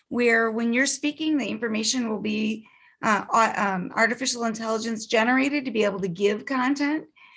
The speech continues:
Um, and that would be another way, just like we're doing here in this Zoom session, where there's closed captioning,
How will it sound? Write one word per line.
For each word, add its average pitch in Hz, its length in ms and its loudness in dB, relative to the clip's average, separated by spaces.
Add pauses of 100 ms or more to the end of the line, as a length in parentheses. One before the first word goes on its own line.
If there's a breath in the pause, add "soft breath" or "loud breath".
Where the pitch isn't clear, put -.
(260 loud breath)
Um, 202 460 2
and 214 160 2
that 202 160 2
would 208 100 -2
be 214 160 -4
another 208 260 0
way, 214 240 0
just 226 200 -4
like 226 160 -4
we're 214 80 -2
doing 220 260 0
here 220 220 0
in 247 120 0
this 214 140 -6
Zoom 196 320 -2
session, 311 540 -2 (340 loud breath)
where 220 220 4
there's 190 240 2
closed 220 360 0
captioning, 294 580 0